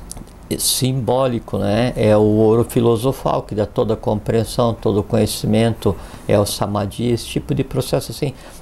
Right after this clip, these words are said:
Então, isso de, dos elementos, é, começarem a transformar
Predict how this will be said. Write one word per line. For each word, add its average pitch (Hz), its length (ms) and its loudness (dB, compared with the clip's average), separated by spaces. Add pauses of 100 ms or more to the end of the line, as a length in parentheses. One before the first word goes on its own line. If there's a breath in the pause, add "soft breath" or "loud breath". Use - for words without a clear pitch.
(140)
Então, 131 240 4 (100)
isso 127 280 0
de, 113 260 0
dos 113 240 -2
elementos, 117 720 0
é, 110 140 2
começarem 113 580 0
a - 20 2
transformar 110 800 0